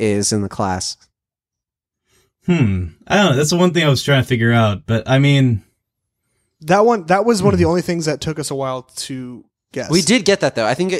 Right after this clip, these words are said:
Speaker 1: episode
Speaker 3: We,
Speaker 1: four.
Speaker 3: we got it before it was revealed,
Speaker 1: Yeah.
Speaker 3: but I don't think we got it until at least one or two episodes before it was revealed. It wasn't as immediate as the other stuff we guessed.
Speaker 1: I think I, I know I said it. I said it, like, two episodes before.
Speaker 3: That's what I just said, yeah.
Speaker 1: Yeah.
Speaker 3: One or two episodes before.
Speaker 1: Yeah,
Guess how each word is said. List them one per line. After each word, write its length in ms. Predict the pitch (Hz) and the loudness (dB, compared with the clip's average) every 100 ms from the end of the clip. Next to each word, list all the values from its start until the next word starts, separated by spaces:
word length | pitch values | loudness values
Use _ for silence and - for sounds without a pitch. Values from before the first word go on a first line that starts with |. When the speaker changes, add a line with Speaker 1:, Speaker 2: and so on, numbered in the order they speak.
| - | -6
Speaker 1:
episode 340 | 143 - 131 | -2 -2 -2
Speaker 3:
We, 60 | 113 | -8
Speaker 1:
four. 600 | - - - 160 139 120 | -20 -20 -10 -6 -4 0
Speaker 3:
we 80 | 175 | 0
got 220 | 175 190 220 | 2 2 2
it 80 | |
before 260 | 180 - 202 | -2 0 2
it 40 | |
was 160 | 180 156 | 2 0
revealed, 500 | 165 180 175 135 131 | -2 2 0 0 -6
Speaker 1:
Yeah. 280 | 156 139 170 | -4 0 0
Speaker 3:
but 80 | - | 2
I 60 | 165 | 0
don't 100 | 175 | 0
think 140 | 185 | -2
we 80 | 165 | -4
got 180 | 156 156 | -2 -2
it 80 | 135 | -4
until 280 | 139 147 | -6 -4
at 140 | 143 143 | -2 -2
least 440 | 147 147 - - | -2 -4 -6 -10
one 260 | 151 160 180 | -2 0 0
or 60 | |
two 120 | 165 170 | 0 -2
episodes 320 | 156 151 143 | -2 -8 -8
before 420 | 143 - 156 151 | -10 -6 -4 -4
it 40 | 127 | -4
was 140 | 131 | -8
revealed. 320 | 127 117 98 - | -10 -12 -12 -4
It 100 | 160 | 2
wasn't 280 | 180 185 185 | 4 4 2
as 280 | 156 165 147 | 0 0 -2
immediate 420 | 147 147 143 139 | -4 -2 -2 -4
as 100 | 131 | -6
the 60 | 131 | -8
other 140 | 123 | -10
stuff 260 | 131 - - | -10 -12 -14
we 80 | 127 | -14
guessed. 400 | 113 - - - - | -12 -10 -10 -8 -6
Speaker 1:
I 100 | 427 | -2
think 180 | 466 - | -2 0
I, 240 | 165 165 - | -2 -2 -4
I 140 | 202 | -2
know 120 | 240 247 | 2 2
I 120 | 233 | 2
said 260 | - 143 | 2 2
it. 280 | 127 135 - - | 2 0 -4 -4
I 100 | 180 | -2
said 220 | 214 220 | 2 0
it, 60 | 147 | 2
like, 120 | 131 | 0
two 160 | - 131 | 0 -2
episodes 380 | - - 101 | -2 -6 -8
before. 340 | - - - - - _ _ _ _ _ | -12 -12 -12 -12 -16 _ _ _ _ _
Speaker 3:
That's 160 | - 190 | -6 -4
what 60 | 175 | -6
I 40 | |
just 160 | 160 - | -4 -4
said, 180 | 160 | -4
yeah. 160 | 156 135 - | -6 -10 -4
Speaker 1:
Yeah. 100 | 170 | -2
Speaker 3:
One 80 | - | 0
or 40 | |
two 80 | 175 | -2
episodes 260 | 151 147 | -4 -8
before. 200 | 143 - | -12 -4
Speaker 1:
Yeah, 160 | 349 - | -2 -2